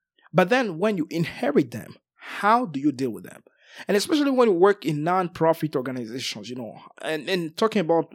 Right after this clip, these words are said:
what Adam was saying earlier, the part of honesty. How do you keep the hon-, the, the honest part in a conversation with the momentum breaker to help them? And some of them don't even know that they're momentum breakers. Some people, like, have,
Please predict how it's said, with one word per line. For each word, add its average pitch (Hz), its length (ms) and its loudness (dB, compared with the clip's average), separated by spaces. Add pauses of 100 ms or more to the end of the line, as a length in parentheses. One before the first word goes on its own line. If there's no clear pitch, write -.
what 156 280 2
Adam 147 260 0
was 131 140 -4
saying 156 300 -4
earlier, 143 420 2 (480)
the 156 100 0
part 208 220 6
of - 200 2
honesty. - 600 -4
How 226 300 4
do 196 120 -6
you 190 420 -4 (520)
keep 233 280 4
the 165 120 4
hon-, 151 500 -2
the, 147 80 -4
the 151 240 -2 (140)
honest 202 440 2
part 175 400 2
in 151 120 -6
a 143 40 -2
conversation 139 800 0
with 139 120 -2
the 147 60 2
momentum 143 400 -4
breaker 127 440 -4 (800)
to 185 200 4
help 233 340 0
them? 127 140 -2
And 170 120 -6
some 427 220 -2
of 330 120 0
them 247 220 2
don't 269 140 0
even 202 240 2
know 285 160 2
that 220 120 2
they're 160 80 2
momentum 139 400 -6
breakers. 110 340 -8
Some 330 260 2
people, 330 340 6
like, 185 200 2
have, 240 280 2